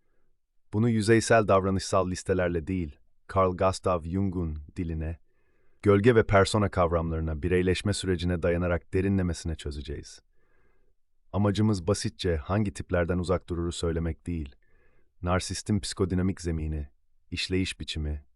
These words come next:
korkuları ve buna karşı nasıl bir içsel duruş geliştirileceği üzerine net ve kapsamlı bir anlama ulaşmak.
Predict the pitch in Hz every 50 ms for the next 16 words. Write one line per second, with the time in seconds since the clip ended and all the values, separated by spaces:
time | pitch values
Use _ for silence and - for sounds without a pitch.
0 | _ _ - - 92 90 - - 92 95 92 90 92 82 85 78 69 90 95 98
1 | 98 - 92 87 85 - - 87 87 98 107 - 107 101 87 92 - 90 - -
2 | - 101 95 92 90 76 87 90 87 - - - 85 82 80 - - - 82 82
3 | 85 80 - 92 90 92 90 78 80 80 78 78 78 76 78 85 98 101 - -
4 | - 90 82 - 92 85 - - - 87 85 87 90 80 85 80 78 73 76 78
5 | 78 80 78 - - 78 80 - - - 87 82 - _ -